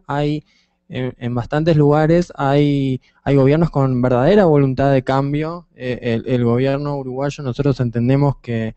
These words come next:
que si bien el partido de gobierno no es homogéneo, pero hay, eh, mucha gente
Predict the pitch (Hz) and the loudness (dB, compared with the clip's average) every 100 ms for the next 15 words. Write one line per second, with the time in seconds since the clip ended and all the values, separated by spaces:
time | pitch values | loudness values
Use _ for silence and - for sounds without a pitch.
0 | _ _ _ _ _ _ - 113 110 107 | _ _ _ _ _ _ 2 4 6 4
1 | 110 - - 110 113 127 135 127 113 113 | 2 -2 -2 2 4 4 2 0 0 -2
2 | 123 123 117 120 131 127 123 117 117 107 | 0 2 4 4 2 2 0 0 -2 -4
3 | - 156 165 147 123 123 131 123 123 117 | -2 0 2 0 0 0 0 -2 -6 -8
4 | 120 170 170 151 147 143 147 143 | -4 -4 -2 -4 -4 -2 0 -2